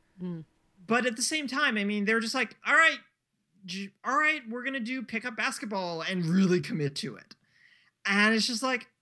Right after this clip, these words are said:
Speaker 2: it's really funny, and it's great. That episode's fantastic. But at the same time, like, you're concerned about economics, but you're gonna do this.
Speaker 1: Mm-hmm.
Speaker 2: And so I'm really iffy on the show's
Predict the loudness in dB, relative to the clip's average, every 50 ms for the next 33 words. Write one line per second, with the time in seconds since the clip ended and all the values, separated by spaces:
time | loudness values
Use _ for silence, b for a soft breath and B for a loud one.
0 | _ _ _ _ _ _ _ _ 0 4 4 4 4 2 2 2 4 4 4 4
1 | 2 0 0 0 0 2 2 2 0 -2 -2 -2 -2 -2 -2 -2 -4 -6 -6 -2
2 | 0 0 2 0 0 -4 -4 -6 -6 -6 -6 -4 -6 -6 -6 -6 -6 -6 -6 -8
3 | -12 -14 -6 -2 0 0 0 0 -4 -10 -14 -16 -16 -16 -18 b b b b b
4 | b b b b b b _ -10 -4 0 2 2 2 0 0 -4 -8 -8 -6 -6
5 | -6 -6 -6 -6 -6 -6 -4 -4 -4 -4 -6 -6 -8 -10 -14 -20 _ _ -16 -10
6 | -6 -2 -2 -2 -2 -4 -6 -6 -6 -6 -6 -6 -6 -4 -4 -4 -4 -4 -4 -4
7 | -4 -4 -2 -2 -2 -2 -4 -6 -6 -8 -10 -12 -8 -6 -4 -2 -2 -2 -4 -6
8 | -6 -6 -4 -4 -2 -2 -2 -2 -2 -2 -4 -6 -6 -8 -10 -10 -10 -10 -12 -16
9 | _ _ _ _ _ _ _ -8 -6 -6 -6 -6 -8 -12 -14 _ _ _ _ _
10 | _ _ 4 6 6 8 8 6 6 4 4 2 0 -2 0 0 0 2 0 0
11 | -2 -4 -4 -2 0 0 2 2 2 0 0 -2 -2 -2 -4 -4 -2 -2 -2 -2
12 | -2 -4 -2 -2 -2 -2 -4 -4 -6 -6 -6 -4 -4 -2 -2 -2 -2 -2 -2 -4
13 | -4 -4 -6 -8 -10 -12 -12 -14